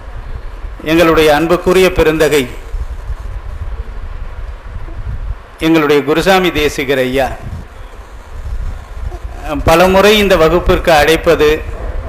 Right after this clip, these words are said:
ஆன-, ஏன்-, ஆயினும் ஞாயிற்றுக்கிழமை தோறும்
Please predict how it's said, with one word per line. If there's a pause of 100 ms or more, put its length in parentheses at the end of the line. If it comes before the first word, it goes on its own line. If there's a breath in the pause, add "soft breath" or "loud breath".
(1040)
ஆன-,
ஏன்-,
ஆயினும் (300)
ஞாயிற்றுக்கிழமை
தோறும்